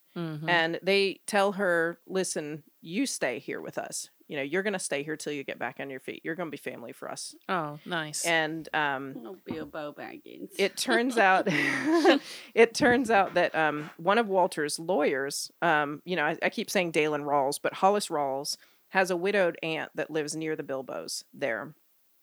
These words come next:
Speaker 2: And she needs some care. And
Speaker 1: This is,
Speaker 2: so
Speaker 1: th-, sorry, I'm just like, this is such a Southern story,
Speaker 3: I know.
Speaker 1: 'cause
Speaker 2: It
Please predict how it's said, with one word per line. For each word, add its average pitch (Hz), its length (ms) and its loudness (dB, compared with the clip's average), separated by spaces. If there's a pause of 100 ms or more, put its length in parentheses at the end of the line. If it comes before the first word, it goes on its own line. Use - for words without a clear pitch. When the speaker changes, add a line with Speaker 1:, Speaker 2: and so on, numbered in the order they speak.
(340)
Speaker 2:
And 180 160 -2
she 214 160 -2
needs 196 240 -2
some 170 140 -4
care. 143 340 -4
And 147 140 -4
Speaker 1:
This 294 80 8
is, 330 120 8
Speaker 2:
so 175 220 0 (140)
Speaker 1:
th-, 247 160 2
sorry, 170 360 4 (220)
I'm 208 80 2
just 220 220 8
like, 196 220 6
this 214 200 6
is 220 100 6
such - 320 4
a 185 80 2
Southern 170 500 4
story, 156 420 2
Speaker 3:
I 160 180 8
know. 196 100 6
Speaker 1:
'cause 214 160 10
Speaker 2:
It 226 40 12